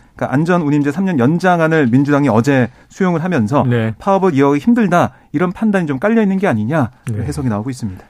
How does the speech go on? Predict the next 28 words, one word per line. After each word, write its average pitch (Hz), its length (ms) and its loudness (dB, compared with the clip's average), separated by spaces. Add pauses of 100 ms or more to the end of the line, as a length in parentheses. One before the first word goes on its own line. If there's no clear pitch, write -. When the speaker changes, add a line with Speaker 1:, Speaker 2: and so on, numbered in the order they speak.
(140)
Speaker 2:
자, - 280 -14
그런데 127 280 0
애초에 127 300 0
정부안이, 123 920 2 (200)
자, - 100 -10
일몰제 120 580 0
삼 156 220 -2
년 143 160 0
연장해 120 440 2
주겠다. 98 720 -6
Speaker 1:
음. 95 160 -16 (120)
Speaker 2:
그리고 113 280 -2
이제 98 80 -4
품목 156 360 0
확대는 139 460 -2
어렵다. 117 560 -4 (580)
이 139 180 0
팽팽한 226 460 2
대치 139 240 -2
상황에서 135 840 -4
민주당이 131 800 -6
오히려 135 300 -2
정부안을 143 580 0
채택을 127 400 -6
했고, - 320 -12 (480)
정부는 175 500 2
지금 135 460 -2
오히려 147 540 0